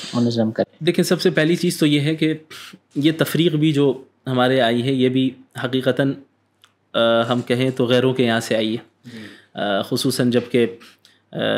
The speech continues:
Speaker 2: वेस्टर्न दुनिया में इनकलाब हुआ और मज़हब को चर्च तक महदूद रख दिया गया और सियासत से और दीगर कामों से मज़हब को हटा दिया गया,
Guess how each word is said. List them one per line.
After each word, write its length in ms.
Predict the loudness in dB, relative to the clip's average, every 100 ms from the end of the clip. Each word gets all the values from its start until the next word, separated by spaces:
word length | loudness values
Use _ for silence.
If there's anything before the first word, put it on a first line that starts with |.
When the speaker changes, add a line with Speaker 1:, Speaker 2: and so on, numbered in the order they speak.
| -2 -4 -8 -12
Speaker 2:
वेस्टर्न 440 | -4 -4 0 0
दुनिया 260 | 0 0 0
में 100 | 0
इनकलाब 440 | -2 0 2 2 0
हुआ 240 | -2 -4 -10 _ _ _ _ -4
और 160 | 0
मज़हब 380 | 0 0 0 -2
को 80 | -4 -8 _ _
चर्च 340 | 0 0 0 -4
तक 100 | -2
महदूद 400 | -2 -2 0 0
रख 140 | 0 -2
दिया 240 | 0 0
गया 200 | 0 -4 -6 _ _ _ _ -4
और 640 | 0 2 0 -2 -6 -8 -14 _ _
सियासत 500 | -10 -2 0 2 0
से 220 | -2 0 0
और 160 | 0
दीगर 300 | 0 0 0
कामों 280 | 0 -2 -2
से 140 | -2
मज़हब 260 | -4 -4 -6
को 120 | -6
हटा 260 | -10 -4 -2
दिया 220 | -2 -2
गया, 180 | -4